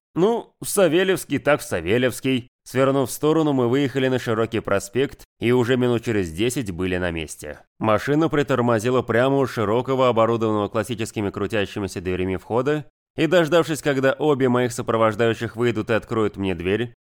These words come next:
я тоже покинул затонированное нутро внедорожника, ступая лакированными туфлями на мощёный плиткой тротуар. Нет, слишком уж большого ажиотажа моё появление, конечно, не вызвало.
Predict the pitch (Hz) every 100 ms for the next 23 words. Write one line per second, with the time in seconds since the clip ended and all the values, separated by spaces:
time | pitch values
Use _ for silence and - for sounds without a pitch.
0 | - 156 165 180 170 151 139 160 151 143
1 | 131 120 113 113 107 104 104 107 104 117
2 | 95 98 90 101 117 123 127 147 147 _
3 | - 185 185 185 156 131 127 123 113 107
4 | 98 90 139 139 147 151 151 _ - 117
5 | 117 110 - 123 139 147 127 117 113 120
6 | 104 110 110 95 78 76 _ - 104 107
7 | - - - 143 170 - 165 160 143 123
8 | 139 123 135 131 113 113 104 113 135 135
9 | 135 127 123 110 110 110 104 107 107 113
10 | 110 139 180 107 85 78